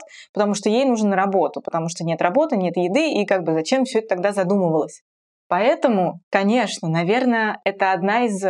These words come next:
весомых причин, почему именно сейчас так, я бы даже сказала, расцвела история с психотерапией, с разговорами с терапевтами,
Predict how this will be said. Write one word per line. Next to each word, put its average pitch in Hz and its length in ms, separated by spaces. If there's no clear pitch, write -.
весомых 202 640
причин, 247 480
почему 214 640
именно 208 340
сейчас 208 520
так, 190 240
я 190 200
бы 185 100
даже 180 280
сказала, 185 480
расцвела 196 720
история 220 520
с 185 100
психотерапией, 233 1300
с - 100
разговорами 170 560
с 160 100
терапевтами, 220 840